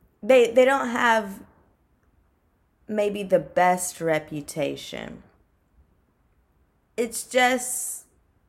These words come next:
unexpected. And though the Lord told him it was coming that way, but it could have made him question or doubt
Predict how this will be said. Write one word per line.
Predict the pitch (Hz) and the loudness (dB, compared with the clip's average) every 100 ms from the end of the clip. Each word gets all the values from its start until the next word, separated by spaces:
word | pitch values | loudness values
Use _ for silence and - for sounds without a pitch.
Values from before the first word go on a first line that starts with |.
| _ _ _ _ - | _ _ _ _ -2
unexpected. | 233 233 220 - - - 240 247 - - 160 64 - - _ _ _ _ | 0 0 -6 -6 -8 -2 0 0 -4 -8 -6 -8 -10 -16 _ _ _ _
And | 214 214 208 202 190 190 - _ _ _ _ _ | -4 0 2 0 0 -4 -10 _ _ _ _ _
though | 160 - _ _ _ _ _ _ _ _ _ _ _ 180 202 190 | -14 -14 _ _ _ _ _ _ _ _ _ _ _ 0 2 2
the | 170 | 0
Lord | 160 160 156 156 | -2 0 0 -2
told | 160 151 | -2 -2
him | 143 | -4
it | |
was | 139 - | -8 -4
coming | 208 175 156 | -2 -2 -6
that | - - | -10 -8
way, | - 220 208 190 _ _ _ _ _ _ _ _ _ _ - | -8 -8 -12 -16 _ _ _ _ _ _ _ _ _ _ -4
but | 202 226 220 - - | 2 4 4 0 -4
it | 226 233 | -4 -2
could | - 277 | 0 2
have | 262 | 0
made | 226 214 214 233 226 | -2 0 0 2 -2
him | 208 208 190 185 190 - | -4 -4 -4 -6 -12 -20
question | - - 214 208 - - 151 - - _ _ _ | -6 0 2 0 -10 -12 -14 -16 -20 _ _ _
or | - 190 180 | 2 4 2
doubt | 143 170 180 175 151 151 - | -4 0 2 4 4 0 -6